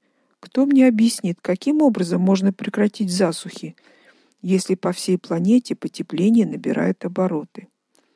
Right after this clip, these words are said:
Я хоть и землянка, но уже успела познакомиться со многими арамейскими технологиями.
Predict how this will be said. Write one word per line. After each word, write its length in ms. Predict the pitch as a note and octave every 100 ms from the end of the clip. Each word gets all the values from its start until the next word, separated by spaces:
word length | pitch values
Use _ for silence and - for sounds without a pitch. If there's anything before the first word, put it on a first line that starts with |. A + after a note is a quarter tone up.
| _ _ _ _ _ _
Я 220 | G3+ A#3 B3
хоть 240 | G3 -
и 60 | F3
землянка, 640 | E3 D#3+ E3+ G#3 A#3 G#3+
но 160 | G#3 G#3+
уже 200 | G#3+ C4+
успела 520 | A#3+ - F#3+ G#3 A3+
познакомиться 800 | - E3+ E3 E3 D#3+ F#3 G#3+ G#3+
со 200 | - E3
многими 520 | D#3 D#3+ E3 G3 A3
арамейскими 680 | - F3 D#3 D#3+ F3 - F#3
технологиями. 960 | F3+ F3+ - F3+ E3 D#3+ D#3 D#3 D3+ E3